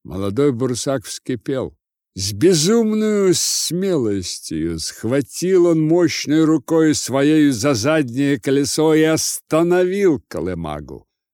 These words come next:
Но кучер, опасаясь разделки, ударил по лошадям, они рванули,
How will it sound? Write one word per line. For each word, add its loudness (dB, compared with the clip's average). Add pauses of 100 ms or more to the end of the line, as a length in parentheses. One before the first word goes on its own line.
(120)
Но -2
кучер, -4
опасаясь -6
разделки, -6
ударил -4
по -10
лошадям, -2
они 2
рванули, 2